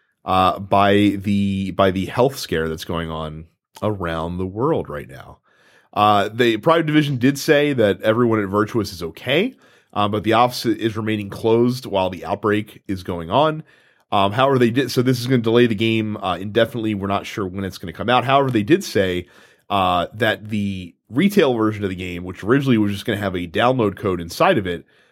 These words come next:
uh, is now gonna ship with a physical cartridge, which I would imagine is still gonna require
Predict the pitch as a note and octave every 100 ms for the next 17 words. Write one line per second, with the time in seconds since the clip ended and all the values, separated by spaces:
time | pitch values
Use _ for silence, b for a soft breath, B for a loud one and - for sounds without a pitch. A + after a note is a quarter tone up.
0 | b - G2 G2+ A#2 A2+ G#2 F2 - G#2+
1 | G2 F2+ - - G#2 F#2+ D#2 - F2 -
2 | D2+ - - B2+ C#3+ D#3+ C#3+ C#3+ C#3+ A2+
3 | G#2 - A2+ G2 F2+ - F#2 F2+ D#2+ D2+